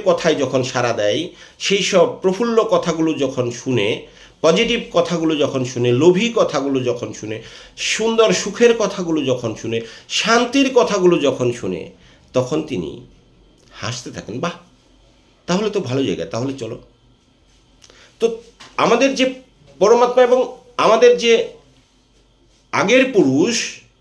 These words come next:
পূর্বপুরুষ বলে থাকি, তারা কিন্তু আমাদের এই যাত্রাপথের, তারা আশায় থাকেন যে আমার পরবর্তী জেনারেশনকে আমি আমার কাছে নিয়ে আসব।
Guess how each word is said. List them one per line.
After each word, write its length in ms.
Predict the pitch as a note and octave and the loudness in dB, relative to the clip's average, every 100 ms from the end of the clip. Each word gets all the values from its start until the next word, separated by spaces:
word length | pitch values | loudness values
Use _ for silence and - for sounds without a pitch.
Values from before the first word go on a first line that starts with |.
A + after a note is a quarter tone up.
| _ _ _ _ _ _ _ - | _ _ _ _ _ _ _ -4
পূর্বপুরুষ 640 | G#3 A3 B3 A3+ F#3 D#3 | 2 6 6 6 4 4
বলে 220 | C#3 D#3 C#3 | 2 2 2
থাকি, 360 | C3 B2 D3 F#3+ F#3 - _ _ _ _ _ _ _ _ _ | -2 -4 -6 -6 -10 -18 _ _ _ _ _ _ _ _ _
তারা 200 | E3 F#3+ | 0 0
কিন্তু 380 | A3 B3 G#3+ D3+ D3 F#3 - _ _ _ _ | 0 -2 -2 -2 0 -2 -8 _ _ _ _
আমাদের 400 | A2+ D3+ D#3+ D#3+ D#3+ - - _ _ _ _ _ _ _ _ _ _ _ _ _ _ _ _ - - | 0 0 2 0 0 -6 -20 _ _ _ _ _ _ _ _ _ _ _ _ _ _ _ _ -18 -4
এই 140 | A#2+ | -2
যাত্রাপথের, 840 | B2+ B2 B2 E3 E3 E3+ - G2 D#2 - - _ _ _ _ _ _ _ _ _ _ | 0 0 0 0 2 2 0 -4 -6 -10 -20 _ _ _ _ _ _ _ _ _ _
তারা 220 | A2 A2 G2 - - _ _ _ _ - - - | -4 -2 -4 -8 -16 _ _ _ _ -20 -20 -8
আশায় 360 | G#2 C3 F3+ D#3+ | -4 0 2 0
থাকেন 300 | B2 - A2+ A2 | -2 -4 -4 -2
যে 100 | G#2+ | -2
আমার 260 | G#2+ G#2 F#2 - - | -2 -4 -8 -16 -4
পরবর্তী 440 | B2+ C#3 F3 E3+ D3 | 2 2 2 -2 -4
জেনারেশনকে 680 | B2+ A#2+ A2 F#2+ G#2+ G2+ G2 | 0 0 0 -2 -4 -6 -4
আমি 180 | F2+ F#2 | -2 -2
আমার 240 | E2 E2 E2 | -4 -8 -10
কাছে 220 | D#2 E2+ | -12 -10
নিয়ে 140 | D#2+ C#2+ | -12 -12
আসব। 340 | C2 - | -16 -18